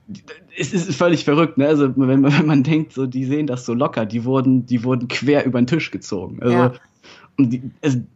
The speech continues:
Speaker 1: die meisten Zulassungsbehörden kennen da überhaupt keine Gnade, ne? Wo der
Speaker 2: Ja.
Speaker 1: auch gesagt hat, ey, das war ein guter Kumpel von mir, der hat uns gerade dreihundert Millionen reingehauen, ne?
Speaker 2: Ja,
Speaker 1: <laughs>
Speaker 2: Wahnsinn.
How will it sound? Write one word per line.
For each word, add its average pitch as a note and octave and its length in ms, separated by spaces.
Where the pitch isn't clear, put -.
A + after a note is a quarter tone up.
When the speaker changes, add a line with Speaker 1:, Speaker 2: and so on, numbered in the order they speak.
Speaker 1:
die C3 120
meisten C#3 760
Zulassungsbehörden B2+ 1120
kennen A#2+ 340
da A#2+ 120
überhaupt B2+ 680
keine - 300
Gnade, - 420
ne? C3 140
Wo A#2+ 60
der A#2+ 120
Speaker 2:
Ja. F3 80
Speaker 1:
auch E3+ 40
gesagt B2 340
hat, A2+ 160
ey, B2 60
das A#2+ 300
war B2+ 100
ein A#2 120
guter B2 200
Kumpel G3 300
von A2+ 220
mir, A#2+ 180
der A2+ 220
hat A2+ 120
uns B2 140
gerade A#2 220
dreihundert A2+ 280
Millionen C#3 320
reingehauen, - 640
ne? C#3 160
Speaker 2:
Ja, F3 160
Speaker 1:
<laughs> - 140
Speaker 2:
Wahnsinn. D#3 720